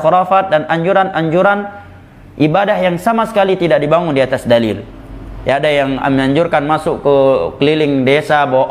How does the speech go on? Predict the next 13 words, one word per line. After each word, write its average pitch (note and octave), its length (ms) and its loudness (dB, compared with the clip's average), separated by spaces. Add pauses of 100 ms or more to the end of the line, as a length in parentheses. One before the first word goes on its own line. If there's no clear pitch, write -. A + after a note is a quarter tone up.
obor-obor, D3+ 640 0
ya, F3 240 -2
sambil C#3+ 320 -2
membacakan C#3+ 480 0
"Wa C#3 160 0
qul D#3 240 -2
ja'al C#3+ 320 0
haq D#3 320 -4
wa C#3+ 80 2
zahqal C#3 480 0
batil" D#3 480 -2
dan C3 160 0
seterusnya. D3+ 560 0